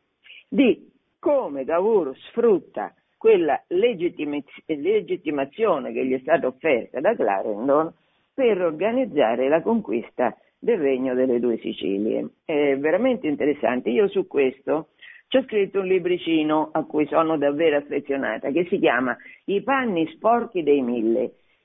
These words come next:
che all'inizio l'aveva pubblicato Liberal, poi Liberal è un editore che non esiste più, e adesso da qualche anno ce l'ha Cantagalli. I panni sporchi dei mille, perché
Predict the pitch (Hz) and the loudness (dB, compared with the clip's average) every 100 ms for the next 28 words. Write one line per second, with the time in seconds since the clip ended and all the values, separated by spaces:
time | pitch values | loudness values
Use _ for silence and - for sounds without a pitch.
0 | _ - 190 - 143 147 170 226 240 - | _ -2 0 0 0 2 2 2 0 0
1 | 131 131 147 143 127 135 143 143 131 185 | -2 2 2 2 0 -4 2 2 2 0
2 | 220 151 131 120 - 123 127 143 127 127 | -2 2 2 0 -2 -2 2 2 0 -4
3 | 127 123 113 110 113 120 110 120 139 123 | -6 -8 -10 -14 -14 -8 -6 -2 0 0
4 | - 147 202 233 226 - - 123 - - | -2 -4 -6 -6 -6 -4 -4 -4 -6 -12
5 | - _ - 202 196 - 156 147 131 - | -20 _ 0 0 0 -2 0 2 0 -2
6 | 151 139 143 139 202 143 131 139 139 147 | -2 0 0 0 0 0 0 -2 -2 0
7 | 135 131 127 123 131 110 107 107 113 113 | 2 0 -2 -4 -2 -2 -2 -4 -4 -6
8 | _ _ 247 - 262 247 226 - 160 147 | _ _ -4 -2 0 0 -2 0 2 2
9 | - 135 135 120 107 117 127 - - 151 | 2 0 0 0 0 0 2 2 2 2